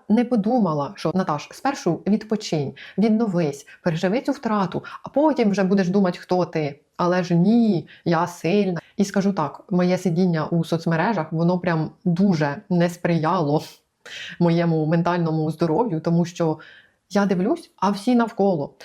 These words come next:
Та я знайшла себе, та я роблю в легкості. Оця моя робота, вона дає мільйон денег мені. Я знаю, що я хочу в цьому житті. Ой, все так класно. А я на себе дивлюсь, а я ніхіра не знаю. Я завжди думала, що я на своєму місці, а тут в мене оцей переломний момент.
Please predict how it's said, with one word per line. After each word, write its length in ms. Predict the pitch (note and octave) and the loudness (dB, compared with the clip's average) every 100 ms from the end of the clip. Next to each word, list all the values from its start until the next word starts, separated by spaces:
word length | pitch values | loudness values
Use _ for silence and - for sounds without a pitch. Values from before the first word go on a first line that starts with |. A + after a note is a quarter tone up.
| - - | -14 -2
Та 120 | A3+ | 0
я 140 | A#3+ | 2
знайшла 380 | A#3 A#3 - G#3 | 0 0 0 -2
себе, 360 | G#3 E3+ C#3+ - | -2 -2 -4 -2
та 140 | B3+ | 0
я 180 | B3 B3+ | 2 2
роблю 260 | B3 A3 A#3 | 2 2 2
в 40 | |
легкості. 540 | G3+ F3+ F3 D#3+ - C3+ | 2 0 -2 -6 -4 -4
Оця 320 | G#3+ A3 C4 | -4 -2 0
моя 220 | B3 B3 | 2 2
робота, 340 | A#3+ A#3 A#3+ | 2 2 0
вона 200 | A3 G#3+ | 0 0
дає 260 | G#3+ G#3+ A3 | 2 2 4
мільйон 400 | G#3+ G#3 G#3 G3 | 4 6 4 4
денег 360 | E3+ E3 D3+ D3+ | 2 -2 -4 -6
мені. 280 | D3+ C#3+ - - - | -8 -10 -12 -12 -2
Я 200 | A3+ B3+ | 0 2
знаю, 360 | A#3 B3 B3 | 0 2 2
що 140 | A#3 A#3 | 2 0
я 100 | A3 | -2
хочу 340 | A3 G#3+ G#3 | 0 0 0
в 40 | F#3 | -2
цьому 280 | G3+ G3 | 2 2
житті. 400 | F#3 F#3 - D3+ - - - | 2 -4 -4 -4 -6 -16 -2
Ой, 200 | G#3+ B3+ | 2 2
все 220 | B3+ B3+ | 0 -4
так 140 | B3 | -4
класно. 440 | A3+ G#3+ G#3 - F3 - _ _ | -4 -2 -2 -4 -8 -12 _ _
А 120 | - | -2
я 160 | B3+ C#4+ | 2 2
на 100 | C#4 | 2
себе 260 | C#4 C4 B3+ | 2 4 4
дивлюсь, 320 | B3 D4+ D#4 | 4 0 0
а 60 | A#3+ | 0
я 180 | C4 C#4+ | 2 2
ніхіра 440 | C#4 D4 D4 D#4 | 2 0 2 2
не 100 | C4+ | 2
знаю. 360 | A#3 C4 B3 G3+ | 2 2 2 4
Я 160 | A3+ | 2
завжди 300 | A3 G3 A#3 | 0 2 2
думала, 320 | A3 A#3 G#3 | 2 2 2
що 120 | G3+ G3+ | 2 0
я 120 | G3+ | 0
на 80 | G3+ | 0
своєму 380 | G#3 G#3 G3+ | 2 4 4
місці, 340 | G3 A#3+ C4 A#3+ | 4 2 0 -4
а 60 | F#3+ | -2
тут 240 | A3 G#3+ | -2 -2
в 40 | G3 | -2
мене 160 | F#3+ | 0
оцей 220 | F#3+ G#3 | 0 0
переломний 440 | G3 F#3+ G3+ F#3+ F#3 | 0 2 2 2 2
момент. 340 | F3+ A3 C4+ | 2 2 0